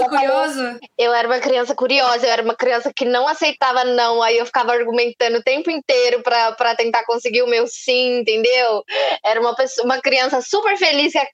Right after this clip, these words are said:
Speaker 1: acordava cantando e me reconhecia, porque assim, eu fiquei, "Meu Deus do céu." Hoje já entro em várias crises, né?
Speaker 2: O
Speaker 1: Fico,
Speaker 2: que
Speaker 1: "Meu Deus, eu sou
Speaker 2: rolou,
Speaker 1: isso, eu
Speaker 2: né?
Speaker 1: sou isso, eu sou
Speaker 2: Uhum.
Speaker 1: isso, eu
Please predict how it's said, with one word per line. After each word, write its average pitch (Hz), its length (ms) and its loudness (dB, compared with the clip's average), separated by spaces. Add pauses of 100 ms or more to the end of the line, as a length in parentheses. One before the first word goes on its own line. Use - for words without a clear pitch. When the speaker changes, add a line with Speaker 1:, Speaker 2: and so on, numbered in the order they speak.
(140)
Speaker 1:
acordava 269 500 0
cantando 277 600 0 (140)
e 359 120 2
me 415 120 0 (100)
reconhecia, 415 420 0
porque 359 240 -2
assim, 370 220 0
eu 220 120 0
fiquei, 233 200 -2
"Meu 277 240 -2
Deus 277 220 0
do 339 80 -4
céu." 240 280 -2 (480)
Hoje 285 320 0
já 294 200 0
entro - 180 -2
em 285 100 -2
várias 294 380 0
crises, 226 460 0
né? 220 300 0
Speaker 2:
O 302 80 -2
Speaker 1:
Fico, 240 220 -2
Speaker 2:
que 311 120 2
Speaker 1:
"Meu 466 100 2
Deus, - 0 -
eu 440 240 0
sou 294 120 0
Speaker 2:
rolou, 277 240 0
Speaker 1:
isso, 262 300 -2
eu 277 60 0
Speaker 2:
né? 320 80 -8
Speaker 1:
sou 285 160 0
isso, 254 240 -4
eu 294 140 0
sou 285 80 0
Speaker 2:
Uhum. 277 60 2
Speaker 1:
isso, 269 220 -2
eu 254 80 -2